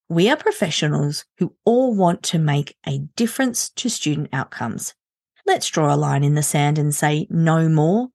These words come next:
to reading failure. Let's take responsibility for managing our thoughts and responses to change. If we can do that, so many wonderful things are possible.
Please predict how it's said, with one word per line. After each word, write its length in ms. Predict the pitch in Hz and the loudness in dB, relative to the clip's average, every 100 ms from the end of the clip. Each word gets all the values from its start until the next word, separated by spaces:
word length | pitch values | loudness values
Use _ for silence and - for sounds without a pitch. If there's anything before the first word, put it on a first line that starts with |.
| - | -6
to 120 | 160 | -4
reading 360 | 151 151 147 147 | -2 -2 0 -2
failure. 520 | - 165 202 269 311 _ _ - | -2 -2 0 -2 -6 _ _ -2
Let's 400 | 185 202 285 330 | 2 4 2 0
take 220 | - 339 | -2 -2
responsibility 920 | 339 - 180 165 170 147 135 135 - | -2 0 0 0 -2 -4 -4 -4 -6
for 180 | - 160 | -2 0
managing 600 | 160 160 180 233 254 269 | 2 4 4 2 2 0
our 100 | 269 | -2
thoughts 480 | 262 165 147 - - | -2 0 0 -2 -4
and 180 | - 143 | -2 0
responses 580 | 143 - - 135 139 143 | 0 -2 -4 -4 -2 -6
to 120 | - 156 | -6 -8
change. 580 | - 120 73 92 - - _ _ _ _ _ | -4 -6 -6 -10 -12 -16 _ _ _ _ _
If 160 | - 214 | -2 0
we 100 | 320 | 0
can 200 | 381 403 | 0 0
do 200 | 175 160 | 2 0
that, 280 | 143 151 - _ _ _ - | 2 0 0 _ _ _ -6
so 300 | - 247 269 | -2 0 2
many 200 | 294 311 | 2 0
wonderful 560 | 262 233 277 285 - | -2 -2 -2 -2 -2
things 320 | 262 233 226 233 | -2 2 2 2
are 40 | |
possible. 600 | 226 - - - 76 - | -2 -4 -4 -4 -6 -8